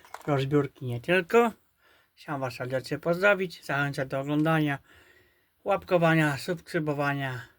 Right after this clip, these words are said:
I co? Lecimy. A dzisiejszym sponsorem, <laughs> ja to tak zawsze mówię, fundatorem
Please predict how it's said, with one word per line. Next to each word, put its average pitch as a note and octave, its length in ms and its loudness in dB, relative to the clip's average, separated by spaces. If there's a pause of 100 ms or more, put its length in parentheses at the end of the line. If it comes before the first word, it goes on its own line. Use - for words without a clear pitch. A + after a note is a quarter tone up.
(500)
I G3 120 -6
co? C#3 240 -2 (2000)
Lecimy. E3 480 2 (140)
A E3 140 -2
dzisiejszym E3 600 2 (2250)
sponsorem, F3+ 800 2 (160)
<laughs> F3 180 10
ja D#3+ 80 4
to D#3 120 0
tak D3 160 -4
zawsze D3+ 280 0
mówię, C#3 300 -2 (840)
fundatorem E3 1000 4